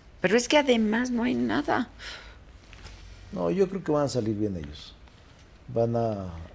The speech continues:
Speaker 2: recuperar su todo. No tienen
Speaker 1: Es
Speaker 2: nada.
Speaker 1: un escándalo. O sea, el fiscal preocupado por meter a sus familiares a la cárcel, viejitos, de,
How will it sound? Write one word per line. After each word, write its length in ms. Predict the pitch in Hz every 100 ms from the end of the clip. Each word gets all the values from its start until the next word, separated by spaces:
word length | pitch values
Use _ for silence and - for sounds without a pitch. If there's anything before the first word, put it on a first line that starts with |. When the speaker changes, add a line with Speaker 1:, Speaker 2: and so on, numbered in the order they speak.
| 110
Speaker 2:
recuperar 580 | 101 101 - 98 87 80 - - - - - - - -
su 80 | 101 85 85 90 - -
todo. 300 | 170 147 110 113 - - 151
No 180 | 175
tienen 340 | 175 180 170 143 135
Speaker 1:
Es 240 | 135 101
Speaker 2:
nada. 20 | 123
Speaker 1:
un 60 | 117
escándalo. 680 | 107 120 123 123 123 123
O 80 | 123
sea, 360 | 156 143 135 117
el 160 | 151 143
fiscal 480 | 151 143 - 170 160
preocupado 1000 | 151 135 - 120 - 123 120 127 120 120
por 220 | - 117
meter 520 | 123 120 117 127 135
a 100 | 127
sus 420 | 123 - 120 - 131 - - - - - - - - -
familiares 920 | - 139 139 131 131 131 131 131 123
a 100 | 117
la 360 | 113 107 104
cárcel, 920 | - 123 123 123 113 123 127 120 117 120
viejitos, 760 | 123 117 - 131 127 131 117
de, 180 | 113